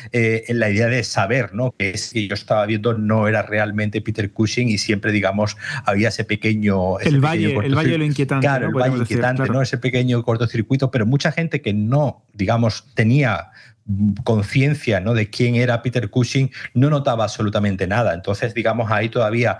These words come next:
Speaker 1: eh, lo-, lo-, los más, eh, viejos del lugar, eh, pues, digamos, nos puede todavía ocurrir que, digamos, que tengamos todavía ese, ese pequeño cortocircuito en el cerebro a la hora de estar viendo algo que sabemos, ¿no? que no es, eh, que no es real y que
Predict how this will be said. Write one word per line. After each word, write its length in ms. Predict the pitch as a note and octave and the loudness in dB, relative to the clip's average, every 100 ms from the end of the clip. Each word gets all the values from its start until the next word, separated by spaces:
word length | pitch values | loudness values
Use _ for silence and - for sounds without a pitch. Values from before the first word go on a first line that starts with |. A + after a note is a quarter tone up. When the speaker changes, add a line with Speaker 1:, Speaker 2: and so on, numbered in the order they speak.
| - - G#2+ | -8 -14 -4
Speaker 1:
eh, 600 | G#2+ G2 F#2+ F#2+ F#2+ F#2+ | 0 2 2 2 2 0
lo-, 420 | G2 F#2+ F#2+ F#2 - | 0 0 0 -2 0
lo-, 240 | G2+ F#2 | 2 2
los 220 | G2 F#2 F2+ | 2 0 2
más, 420 | G#2 A#2 G#2+ - | 2 2 0 0
eh, 120 | G#2 | -2
viejos 320 | G2+ G#2+ G#2+ | 0 0 0
del 120 | G#2 G2 | 0 0
lugar, 420 | F#2 A#2 B2+ A#2+ - A#2+ | 2 2 0 -4 -14 -8
eh, 140 | G2+ G2 | -2 -2
pues, 300 | - F#2+ F2+ | 0 0 0
digamos, 320 | F#2+ G#2+ B2+ | 2 2 2
nos 180 | A2+ G#2 | 2 0
puede 240 | B2 A#2+ B2 - | 0 2 0 0
todavía 300 | B2 B2 A#2+ | 0 2 0
ocurrir 420 | A#2 A2 A#2 B2 | 0 0 0 0
que, 120 | B2+ | 0
digamos, 320 | A2 G#2+ A2+ | 2 2 0
que 120 | - A2 | -2 -2
tengamos 400 | G#2 G2+ A2 G#2+ | 0 0 -2 -2
todavía 480 | A2 F#2 G#2+ A2 | 0 0 2 2
ese, 880 | G#2+ G#2+ - A2 G#2 G#2 G2+ G2+ G2 - - - | 0 -4 -2 0 2 2 2 0 -2 -6 -20 -4
ese 240 | B2 B2+ | -2 0
pequeño 340 | A2 A#2 A2 A2+ | -2 0 0 0
cortocircuito 680 | A2+ - - G#2 A2+ A2 | -2 -2 -4 -2 0 0
en 60 | A2 | 0
el 100 | G#2+ | 0
cerebro 420 | A#2 G2+ G#2+ A#2 | 0 2 2 2
a 60 | G#2+ | 2
la 180 | F#2+ | 2
hora 200 | G2 A2 | 2 2
de 240 | A2 G#2 - - _ _ | 0 0 -4 -12 _ _
estar 340 | - A2+ C3+ C3 | -2 0 0 0
viendo 300 | C3+ B2+ B2 | -2 0 0
algo 260 | A#2+ A#2+ | 0 -2
que 120 | C3+ A#2+ | -2 -2
sabemos, 520 | A2+ A2 C3+ G2 E2 | 0 0 0 0 -2
¿no? 200 | B2 C3+ | -2 -2
que 100 | G2 | 0
no 260 | G#2+ G#2+ | 2 2
es, 260 | G#2+ A2 - | 2 2 0
eh, 240 | G#2+ G#2+ G#2 | 0 0 0
que 100 | G#2+ | 0
no 120 | A2 | 2
es 60 | G2+ | 0
real 480 | G2+ G#2 A#2+ A2 F#2+ | 0 2 0 0 -4
y 80 | |
que 400 | F#2 G2+ G2 G#2+ | -2 -2 -2 -6